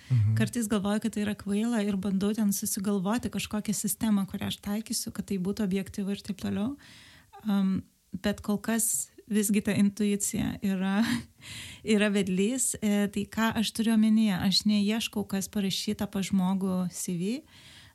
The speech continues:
Speaker 2: a, neieškau, am, kad jisai parodytų kažkokią patirtį kažkokioj įmonėj. A, ieškau žmonių, kurie turi tam tikras savybes. A,
Speaker 1: Pavyzdžiui, gali apie tas savybes papasakot? Gal yra klausantis ir sakys: "O,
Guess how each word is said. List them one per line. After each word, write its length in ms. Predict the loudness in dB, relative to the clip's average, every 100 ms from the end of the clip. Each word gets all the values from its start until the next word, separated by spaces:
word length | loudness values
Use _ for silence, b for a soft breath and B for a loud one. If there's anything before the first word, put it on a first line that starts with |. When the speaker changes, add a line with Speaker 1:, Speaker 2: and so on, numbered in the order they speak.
| -6
Speaker 2:
a, 320 | -2 0 0
neieškau, 1000 | 2 2 2 0 -2 -2 -2 -2 0 -2 -2
am, 640 | -2 0 0 2 0 -2 -10 -10 -8
kad 160 | -2 0
jisai 400 | 0 -2 -2 -2
parodytų 560 | -2 0 2 0 -2
kažkokią 640 | -2 -4 -4 -4 -4 -2 -4
patirtį 560 | -2 -2 -2 -4 -4
kažkokioj 640 | -6 -6 -4 -4 -2 -2 -2
įmonėj. 500 | 0 4 4 4 0 B B B B B B
A, 400 | -2 2 2 0
ieškau 400 | 0 0 0 0
žmonių, 380 | 2 4 4 2
kurie 220 | 2 0
turi 220 | 0 0 2
tam 140 | 2
tikras 380 | 0 -2 -2 -2
savybes. 540 | -2 -2 -2 -4 -6 -14 b b b b b
A, 100 | -4 0 2
Speaker 1:
Pavyzdžiui, 400 | 2 4 2 0 -4
gali 140 | -4 -4
apie 220 | -6 -10
tas 140 | -6 -2
savybes 320 | 0 2 0
papasakot? 760 | -2 -2 -2 -2 -6 -10 -12 -14 _ -6 2
Gal 160 | 6
yra 140 | 6 6
klausantis 460 | 4 4 4 4 4
ir 60 |
sakys: 240 | 4 4 2
"O, 140 | 0